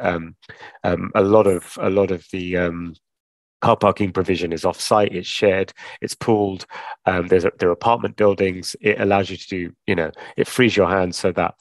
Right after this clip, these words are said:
twenty percent of, of, um, the, the sort of land budget i-, i-, is, is occupied by buildings, and that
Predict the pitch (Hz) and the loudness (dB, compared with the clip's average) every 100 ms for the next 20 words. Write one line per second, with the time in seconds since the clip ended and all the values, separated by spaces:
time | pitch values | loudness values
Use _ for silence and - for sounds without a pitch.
0 | _ - 110 101 98 - 95 - 65 - | _ 0 2 2 -2 0 0 -4 -10 -8
1 | 98 - 104 87 - - - - _ 92 | -8 -4 -4 -4 -14 -18 -16 -18 _ -2
2 | 87 90 87 - - - _ _ 107 - | -2 -4 -12 -16 -20 -20 _ _ -4 -2
3 | 110 - 90 107 120 107 104 104 95 - | -6 -4 0 2 2 2 0 2 -2 -4
4 | _ _ 113 98 95 - 104 101 - - | _ _ -4 -4 -8 -6 -8 -6 -8 -4
5 | 98 95 98 90 85 87 127 120 104 95 | 0 0 0 -4 0 2 4 6 4 0
6 | 87 92 95 110 | -4 -4 0 0